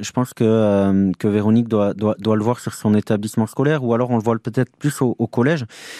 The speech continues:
Il y a une, une vraie problématique, c'est celle des groupes classes. C'est-à-dire que dès qu'ils arrivent dans... Dès qu'ils arrivent dans une nouvelle classe, très rapidement, dans les quelques jours qui vont suivre,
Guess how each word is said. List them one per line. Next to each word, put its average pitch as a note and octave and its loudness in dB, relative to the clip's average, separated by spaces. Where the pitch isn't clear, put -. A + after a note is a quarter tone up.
Il G#2 0
y - 4
a A2 4
une, A#2 6
une A2+ 4
vraie A#2 -2
problématique, B2+ 0
c'est A#2+ -2
celle B2+ -2
des A#2 0
groupes A2+ -6
classes. - -4
C'est-à-dire A#2 -2
que B2 -2
dès B2 0
qu'ils B2 -2
arrivent B2 0
dans... G2+ 2
Dès A2 -2
qu'ils A2+ -6
arrivent A2+ -2
dans A2+ -2
une G#2+ 0
nouvelle A2 0
classe, C#3+ -4
très - -2
rapidement, A#2 0
dans A#2+ 0
les G2+ 0
quelques A#2 -2
jours A2+ -4
qui - -8
vont F#2+ -2
suivre, D#3+ -4